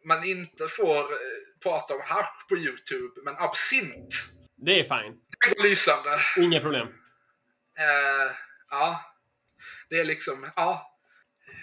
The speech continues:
Speaker 1: Jag älskar, eh, evidensbaserad politik.
Speaker 2: Det är så kul.
Speaker 1: Men, eh, alltså, ja. Och det ger ju oss kanske en rimlig övergång till, till huvudämnet. Eh, just det här med evidensbaserad politik.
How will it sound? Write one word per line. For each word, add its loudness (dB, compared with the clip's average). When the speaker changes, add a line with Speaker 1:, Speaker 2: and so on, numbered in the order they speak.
Speaker 1:
Jag 6
älskar, 0
eh, 4
evidensbaserad -2
politik. -16
Speaker 2:
Det -2
är -6
så -8
kul. -14
Speaker 1:
Men, 4
eh, 4
alltså, 2
ja. 2
Och 0
det 6
ger 10
ju 4
oss 2
kanske 0
en -2
rimlig 0
övergång -2
till, -6
till 6
huvudämnet. 4
Eh, 2
just -2
det -2
här 4
med 0
evidensbaserad -2
politik. -14